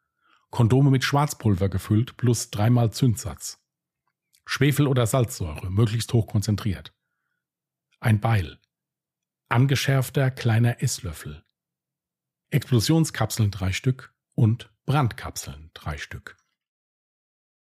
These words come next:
Als Opfer sucht er sich am einundzwanzigsten Juni neunzehnhundertachtundneunzig erneut eine Sexarbeiterin vom Straßenstrich aus. Seine Wahl fällt auf die sechsundzwanzigjährige Sandra auf der Wiesche.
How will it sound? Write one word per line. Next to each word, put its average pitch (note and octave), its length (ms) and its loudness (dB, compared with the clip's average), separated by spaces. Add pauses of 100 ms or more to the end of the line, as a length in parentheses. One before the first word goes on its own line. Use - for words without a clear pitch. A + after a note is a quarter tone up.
(200)
Als C3 200 2
Opfer A#2 480 2
sucht A#2+ 240 0
er D3+ 80 4
sich C3+ 160 2
am C#3 120 2
einundzwanzigsten C3+ 800 2
Juni B2+ 320 4
neunzehnhundertachtundneunzig A#2+ 1120 2
erneut B2 400 2
eine B2 140 2
Sexarbeiterin A2+ 760 -2
vom C#3+ 160 -8
Straßenstrich - 720 -4
aus. - 360 -14 (1160)
Seine C#3+ 300 2
Wahl B2+ 280 4
fällt - 260 0
auf C3+ 100 -2
die C3+ 120 2
sechsundzwanzigjährige C3 1080 0
Sandra A#2 520 0
auf D3 220 -2
der D2 160 -6
Wiesche. C#2 400 -8